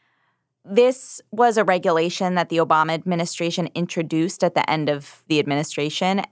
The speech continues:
but it hadn't totally gone into effect yet, and the Senate was able to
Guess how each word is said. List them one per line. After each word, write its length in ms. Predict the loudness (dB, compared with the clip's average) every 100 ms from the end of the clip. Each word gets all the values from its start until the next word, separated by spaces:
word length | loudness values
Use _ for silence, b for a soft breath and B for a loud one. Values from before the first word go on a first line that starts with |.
| _ 0
but 120 | 2
it 80 | 2
hadn't 460 | 0 0 0 -6
totally 440 | -8 -2 0 0 2
gone 200 | 0 0
into 260 | -4 -4
effect 400 | -6 -2 -4 -2
yet, 280 | 0 0 0 B B -6
and 140 | -2
the 80 | -2
Senate 340 | 0 0 0 -2
was 160 | -4 -2
able 280 | 0 2 0
to 440 | 0 -2 -2 -4